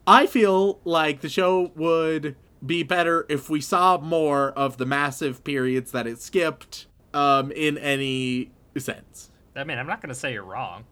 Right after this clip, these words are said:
Speaker 2: <laughs> I'm just gonna say that there's a lot of people who really like the show, and, uh, we're gonna get those emails. Uh, and, uh, I'm probably gonna get a lot of emails 'cause I only showed you as, what is, uh,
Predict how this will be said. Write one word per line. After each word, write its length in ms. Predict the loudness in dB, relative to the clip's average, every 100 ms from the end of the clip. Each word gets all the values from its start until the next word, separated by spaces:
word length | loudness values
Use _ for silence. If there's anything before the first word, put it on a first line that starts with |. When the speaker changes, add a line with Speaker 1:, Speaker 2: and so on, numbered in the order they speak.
| _ -20 -20
Speaker 2:
<laughs> 540 | _ _ -16 -14 -4
I'm 140 | -4 -2
just 160 | -4
gonna 160 | -4 -4
say 280 | -2 0 2
that 240 | 0 -2
there's 180 | -4 -8
a 180 | -10 -6
lot 200 | -4 -4
of 60 | -6
people 180 | -10 -8
who 80 | -4
really 200 | -2 -2
like 220 | -4 -6
the 120 | -8
show, 380 | -8 -10 -10 -12
and, 440 | -8 -8 -8 -8
uh, 420 | -6 -4 -4 -4 -4
we're 100 | -6
gonna 160 | -8
get 180 | -8 -8
those 160 | -8 -8
emails. 440 | -8 -8 -10 -12 _ _ -20 -18 -2
Uh, 40 | 2 2 2
and, 200 | -2 -6 -6
uh, 180 | -6 -2
I'm 240 | -2 -2
probably 240 | -2 -4
gonna 120 | -4 -8
get 100 | -6
a 40 |
lot 160 | -6 -6
of 60 |
emails 240 | -6 -10 -10
'cause 120 | -8
I 80 | -8
only 160 | -8
showed 280 | -8 -8 -8
you 120 | -10
as, 100 | -10 -6
what 140 | -4
is, 320 | 0 -2 -2
uh, 120 | -4